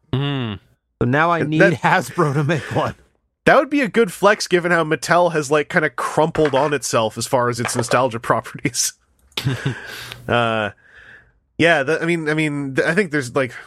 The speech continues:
Speaker 3: we'll know in a way. I don't wanna speculate too hard 'cause there's so little room <laughs> left.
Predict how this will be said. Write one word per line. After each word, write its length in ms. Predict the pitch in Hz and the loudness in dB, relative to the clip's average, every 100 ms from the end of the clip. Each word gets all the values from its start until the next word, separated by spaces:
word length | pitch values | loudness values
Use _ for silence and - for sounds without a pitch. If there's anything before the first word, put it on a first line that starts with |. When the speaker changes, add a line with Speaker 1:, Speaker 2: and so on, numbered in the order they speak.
| - | -4
Speaker 3:
we'll 160 | 160 | -2
know 320 | 131 110 104 | 0 -2 -4
in 80 | 95 | -4
a 40 | 101 | -4
way. 80 | 104 | -2
I 40 | |
don't 60 | 123 | 0
wanna 100 | 117 | -2
speculate 420 | - 113 107 101 | -4 -2 -2 -4
too 180 | - 101 | -4 -2
hard 300 | 92 90 87 90 | -2 -2 -4 -6
'cause 200 | 113 92 | -6 -4
there's 80 | 95 | -4
so 200 | - 127 | -2 -2
little 220 | 110 107 | -2 -4
room 220 | 92 113 - | -4 -4 -4
<laughs> 40 | |
left. 580 | 135 - 214 - - - | -4 0 -2 -2 -8 -10